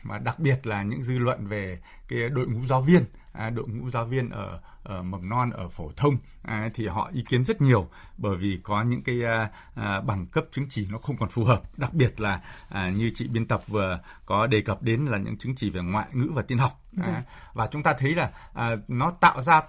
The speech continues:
Speaker 1: chúng tôi có thể nói là tạo ra một cái làn sóng về dư luận rất là mạnh mẽ về phần này. Đấy, và người ta thấy là đa phần người ta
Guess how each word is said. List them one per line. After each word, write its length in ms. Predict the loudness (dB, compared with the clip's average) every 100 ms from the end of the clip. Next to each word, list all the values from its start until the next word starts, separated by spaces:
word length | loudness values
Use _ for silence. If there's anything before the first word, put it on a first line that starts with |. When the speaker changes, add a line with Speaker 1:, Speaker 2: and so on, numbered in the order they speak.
| -6 -14 -14 -12 -8 -8 -8
Speaker 1:
chúng 160 | -4 -2
tôi 120 | -2
có 100 | -2
thể 260 | -2 -2 -2 -6
nói 280 | -2 0
là 120 | 0 -2 -2 -2
tạo 240 | -2 0
ra 160 | 2 2
một 160 | 0 -2
cái 160 | -2 -2 -10 -4
làn 300 | 0 2 0
sóng 280 | 0 2 4
về 100 | 2
dư 160 | 0
luận 420 | 2 0 0 -6 -8 -14 -12
rất 140 | -4 0
là 120 | 0
mạnh 260 | 0 0
mẽ 120 | 0 2
về 120 | 0
phần 160 | 0
này. 160 | -2 -2 -8 -16
Đấy, 280 | -10 -8 -8 -8 -10
và 180 | 2 4
người 160 | 4 2
ta 260 | 4 4 0 -10
thấy 160 | -2 2
là 200 | 2 0 -4 0
đa 140 | 0
phần 240 | 2 2
người 80 | 0
ta 320 | -2 -2 -2